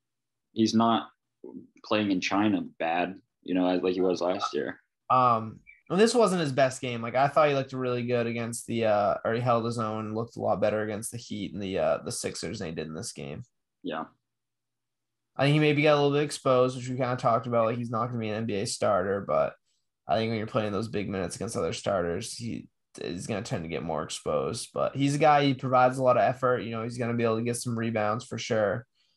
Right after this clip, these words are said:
Speaker 1: Right.
Speaker 2: Um, that's what we need out of him. We don't need a superstar.
Speaker 1: Mm-hmm. Uh, Brogdon doesn't <clears throat> look comfortable shooting the ball, which is strange.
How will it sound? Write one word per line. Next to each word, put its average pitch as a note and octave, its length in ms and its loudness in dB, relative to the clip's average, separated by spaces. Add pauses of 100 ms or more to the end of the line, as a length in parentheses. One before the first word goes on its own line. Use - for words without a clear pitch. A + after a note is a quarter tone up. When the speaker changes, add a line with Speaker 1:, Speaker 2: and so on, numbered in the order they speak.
Speaker 1:
Right. E2+ 220 -6 (140)
Speaker 2:
Um, C#2+ 120 -18 (340)
that's C3+ 220 0
what C#3 80 0
we B2 60 0
need A#2 200 0
out G2+ 180 6
of G2 60 -2
him. G2+ 140 -4
We G2 80 -4
don't G#2 160 -2
need A2 100 -2
a A#2 40 -2
superstar. - 640 -2 (840)
Speaker 1:
Mm-hmm. G#2 260 -2 (1160)
Uh, A2+ 280 4 (180)
Brogdon C3+ 460 2
doesn't D3+ 340 0 (600)
<clears throat> - 0 -
look A#2 600 4
comfortable G2 460 -2
shooting F2+ 340 -2
the F2 40 -2
ball, F2 520 0 (180)
which F#2+ 200 -4
is F#2 100 -2
strange. E2+ 600 -2